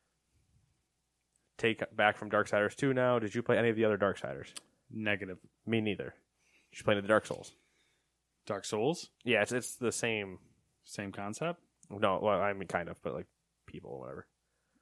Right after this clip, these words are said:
Speaker 2: Darksiders is, is
Speaker 1: I thought so. Maybe I'm
Speaker 2: Dark
Speaker 1: wrong.
Speaker 2: Souls is, uh,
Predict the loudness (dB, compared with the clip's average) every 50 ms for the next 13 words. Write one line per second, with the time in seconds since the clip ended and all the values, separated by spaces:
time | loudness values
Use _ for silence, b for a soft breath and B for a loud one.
0 | _ _ _ _ _ 0 0 0 0 -2 -2 -2 0 -2 -2 -4 -8 -12 -16 -18
1 | -14 _ -10 -10 -10 -8 -8 -8 -6 -6 -8 -12 -14 -18 _ _ _ _ _ _
2 | _ _ _ _ _ _ _ _ _ _ _ _ _ _ _ _ _ _ _ _
3 | -6 -2 -2 -2 -2 -4 -10 -12 -14 _ _ _ _ _ _ _ _ _ _ _
4 | _ -4 0 0 2 2 2 2 2 4 2 2 0 -2 -4 -4 -4 -4 -4 -4
5 | -2 -2 -2 -4 -4 -6